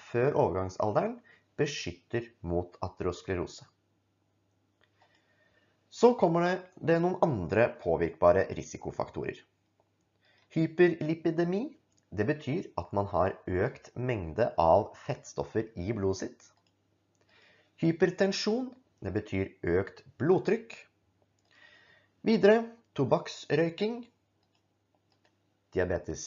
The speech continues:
mellitus, altså sukkersyke på folkemunne, sammen med overvekt og inaktivitet er alle risikofaktorer for en økt mengde av disse plakkene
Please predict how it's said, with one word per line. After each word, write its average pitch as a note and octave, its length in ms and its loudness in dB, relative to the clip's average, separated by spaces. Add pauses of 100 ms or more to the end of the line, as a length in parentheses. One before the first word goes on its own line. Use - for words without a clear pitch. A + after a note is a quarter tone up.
mellitus, C#3+ 680 -2 (380)
altså - 480 -4
sukkersyke A2+ 720 -6
på E2 240 -2
folkemunne, A2 540 -4 (880)
sammen F3 400 2
med D#3 240 0
overvekt C#3 760 0
og A#2+ 380 2
inaktivitet A2 800 -2 (140)
er G2 260 0
alle B2+ 480 0
risikofaktorer G#2+ 920 -6 (120)
for A2+ 220 -6
en B2+ 140 -6 (160)
økt G2 320 -4
mengde A#2 400 -2 (200)
av A2+ 200 0
disse B2+ 260 -4 (140)
plakkene F#2+ 720 -6